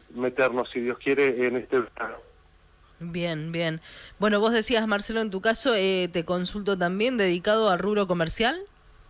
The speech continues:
Speaker 1: Sí, eh, soy comerciante, eh, también soy músico, eh, está muy, muy relacionado el arte acá en casa,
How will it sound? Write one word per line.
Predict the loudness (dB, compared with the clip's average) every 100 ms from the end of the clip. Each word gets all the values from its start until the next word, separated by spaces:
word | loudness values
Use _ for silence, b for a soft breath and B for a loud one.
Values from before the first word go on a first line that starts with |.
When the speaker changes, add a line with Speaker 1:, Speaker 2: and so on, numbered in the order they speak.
| -20 -20 -20 B B -2
Speaker 1:
Sí, | 2 2 0 -8 0
eh, | 2 4 4 2 -2 -16 -16 -2
soy | 0
comerciante, | 2 2 0 0 2 2 0 0 -2 -8
eh, | -4 0 0 0 -2 -6 -20 B B B B _
también | -4 0 2 2 0 -6 -10 -16 0
soy | 2
músico, | 2 2 0 -4 0 0 0 _ _ _ -4
eh, | -2 -2 -6 -10 _ _
está | -4 -2 0
muy, | 0 0 -2 -2
muy | -8 -10 _ -20
relacionado | -6 -4 -2
el | 2
arte | 2 2 -2
acá | 0 0
en | 0
casa, | 0 -2 -2 -6